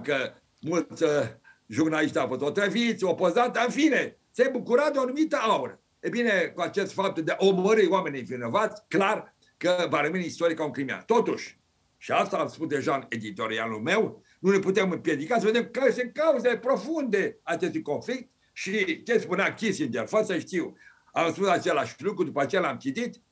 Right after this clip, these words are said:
Deja în două mii paisprezece spunea: "Ucraina trebuie să fie un pod între cele două lumi, occidentală și orientală. Ea trebuie să fie ca Finlanda, neutră și nu va avea decât de câștigat." De bine,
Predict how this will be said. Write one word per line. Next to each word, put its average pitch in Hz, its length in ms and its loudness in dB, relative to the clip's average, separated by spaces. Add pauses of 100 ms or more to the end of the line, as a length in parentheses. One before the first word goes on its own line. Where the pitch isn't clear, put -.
(140)
Deja 202 560 2
în 135 100 -2
două 208 140 2
mii 175 200 -2
paisprezece 170 560 -2
spunea: 165 480 -2 (280)
"Ucraina 220 1120 2
trebuie 196 240 2
să 196 60 2
fie 196 240 -6
un 196 260 -2
pod 240 440 2 (120)
între 196 420 0
cele 208 280 2
două 190 300 2
lumi, 185 220 4
occidentală 160 800 -2
și 151 380 -4
orientală. 175 840 0 (260)
Ea 214 220 2
trebuie 208 280 2
să 175 60 -4
fie 208 120 2
ca 202 140 0
Finlanda, 185 840 0
neutră 202 840 2 (600)
și - 240 -10
nu 226 180 -4
va 208 100 -2
avea 202 280 -2
decât 190 240 -6
de 180 120 -2
câștigat." 143 440 -4
De 156 100 2
bine, 160 580 0